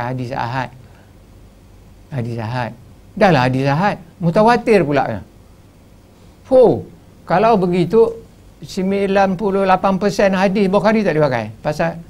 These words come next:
cumanya bukan hadis ahad. Ha, tujuan Dajjal ni supaya kita tak, tak pakai sunnah. Kita pakai Quran. Kononnya lah. Kita nak subut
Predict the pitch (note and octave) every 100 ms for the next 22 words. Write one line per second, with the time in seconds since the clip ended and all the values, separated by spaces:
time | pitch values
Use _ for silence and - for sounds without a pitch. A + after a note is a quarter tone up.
0 | - D3+ D#3+ E3 G3 A3+ - - C#3+ F#3+
1 | D#3+ C#3 C3+ B2+ B2 A#2 A#2+ A#2+ - -
2 | - - - - - - - - - -
3 | - C3+ - - - F#3 G3 A3+ F#3 E3
4 | D#3 D#3+ D3+ F#3+ D3+ D3+ D#3+ D3 C#3+ C#3+
5 | D3 C#3 - - - - - - - -
6 | - - - - D3 - C3+ C3+ C3 D#3+
7 | B2+ A2 - - - - - - - E3+
8 | - C#3+ D3+ C#3 A#2+ A2 G#2 - - -
9 | - - - - - - - - - -
10 | - - - - C3+ C3+ D#3 D#3+ A2+ A#2
11 | - - - D#3+ F3+ E3 - - - -
12 | - - - - - - - C4 D4 B3
13 | -